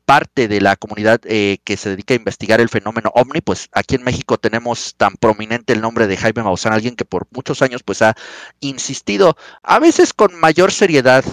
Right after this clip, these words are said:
eh, en algunos temas que en otros. Digo, a veces también ha requerido un poquito como de,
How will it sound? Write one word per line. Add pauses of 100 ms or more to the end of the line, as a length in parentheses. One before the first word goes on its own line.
(280)
eh,
en
algunos
temas
que
en
otros.
Digo,
a
veces
también (340)
ha
requerido
un
poquito
como
de,